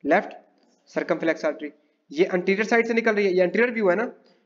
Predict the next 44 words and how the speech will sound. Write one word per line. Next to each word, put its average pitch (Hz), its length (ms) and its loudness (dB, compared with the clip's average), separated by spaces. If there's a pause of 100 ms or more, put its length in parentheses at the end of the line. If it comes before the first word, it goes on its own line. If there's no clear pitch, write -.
(140)
फिर 190 140 2
जब 202 280 0
यही 175 360 0
आपका 226 260 0
दिल 220 200 0
पोस्टीरियर 226 440 0
की 233 60 -6
तरफ 190 200 0
जाएगा, 127 260 2
तो - 300 -14
ये 190 180 4
जब 220 240 -2
पीछे 233 200 0
की 226 80 -2
तरफ 196 160 0
जाएगी, 139 260 2
दिल 185 180 2
के 208 80 2
ऐसे 202 140 0
पीछे 226 200 -2
की 208 60 -4
तरफ 175 180 0
जाएगी, 143 340 0 (300)
तो 139 60 -8
इस 131 120 -6
तरह 143 120 0
बन 143 180 -2
जाएगी, 139 240 -6 (400)
ये 139 200 -2
आपकी 143 280 -2 (480)
left 139 180 -2
circumflex 127 480 -12
artery। 120 240 -16 (400)
ठीक 180 200 -2
है, 180 60 -6 (480)
फिर 160 80 -4
दूसरी 190 260 2
branch 220 260 2
होती 220 160 -2
है 214 60 4
आपकी 226 300 -4 (420)
obtuse 214 520 0 (580)
marginal 151 400 0
artery। 147 260 -8